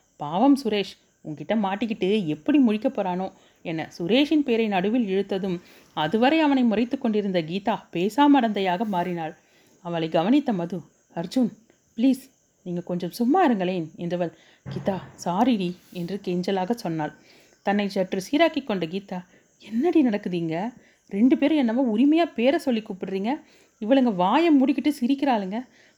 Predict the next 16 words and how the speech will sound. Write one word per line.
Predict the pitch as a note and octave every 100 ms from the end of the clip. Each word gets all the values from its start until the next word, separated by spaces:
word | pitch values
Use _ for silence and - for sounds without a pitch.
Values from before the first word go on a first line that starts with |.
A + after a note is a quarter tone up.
| _
ஐயோ, | G#3+ G3 G#3 A#3 C#4+
என் | G#3+ E3+
மண்டையே | F#3 A3+ C#4 D4+
வெடிச்சிடும் | A#3 G#3+ B3+ B3
போலிருக்கே," | A3+ G3 F#3 F#3+ G#3+ F#3
என்றாள் | - E3 F#3 G#3+ -
குழப்பத்துடன். | G3 F#3+ G#3 F3+ F3 E3+ _ _ _ -
அவள் | D#3+ E3
சிரிப்புடன், | D#3+ F3+ F#3+ C4+ A#3+ A3+ F3+ _ _ _ -
"இவர் | E3 E3
தாண்டி | E3+ G3 G#3
அர்ஜுன்," | E3 - F#3+ E3+ _ _ -
என்னோட, | F3 F3 F3 E3+ D#3+ E3 -
என | E3+ F3+
சொன்னபடியே | E3+ F3+ G#3+ A3+ F#3+ G3+
அவனை | - F3+ F3